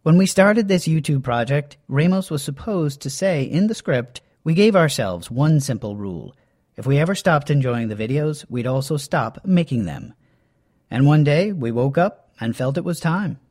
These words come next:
Luckily for fans of the YouTube Film School, Every Frame a Painting inspired a lot of other people to put their own spin on the film essay.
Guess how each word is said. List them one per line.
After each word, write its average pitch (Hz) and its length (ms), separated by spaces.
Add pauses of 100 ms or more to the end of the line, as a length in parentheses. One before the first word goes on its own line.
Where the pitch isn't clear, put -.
(640)
Luckily 147 460
for 131 160
fans 147 380
of 120 100
the 127 100
YouTube 147 440
Film 214 240
School, 120 360
Every 180 320
Frame 185 280
a 120 80
Painting 190 400
inspired 180 480
a 127 60
lot 185 200
of 156 80
other 220 220
people 110 300
to 107 100
put 127 180
their 147 240
own 269 220
spin 110 340
on 113 120
the 139 60
film 139 320
essay. - 540